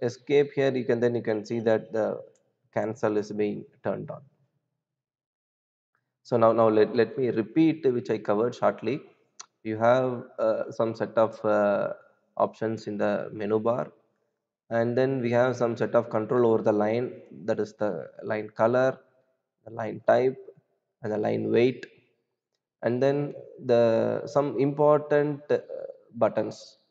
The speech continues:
which is present in this menu bar, they are kept on this, uh, toolbox. The left side toolbox will be, uh, classified as the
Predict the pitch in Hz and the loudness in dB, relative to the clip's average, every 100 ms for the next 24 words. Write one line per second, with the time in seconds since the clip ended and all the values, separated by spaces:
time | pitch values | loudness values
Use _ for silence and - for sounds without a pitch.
0 | _ _ 123 117 110 - 107 120 123 120 | _ _ -6 -4 -4 -4 -2 -2 -2 -2
1 | 110 107 110 113 120 127 143 - 120 107 | -2 -4 -4 -2 0 2 0 -2 -2 -2
2 | - 113 110 - 107 104 104 - - 107 | 0 -2 -2 -6 -6 -4 -8 -12 -20 -18
3 | 107 107 110 113 135 135 - - _ _ | -6 -2 0 2 0 0 -12 -20 _ _
4 | _ _ 113 110 110 - - _ 127 120 | _ _ 0 2 2 -4 -20 _ 0 0
5 | 120 113 110 110 107 - 110 110 110 107 | 0 0 2 0 0 -2 -4 0 0 -2
6 | - _ 107 107 104 104 _ _ - 107 | -8 _ -8 -6 -6 -12 _ _ -6 -6
7 | 107 107 107 107 - 104 | -4 -4 -2 -4 -6 -10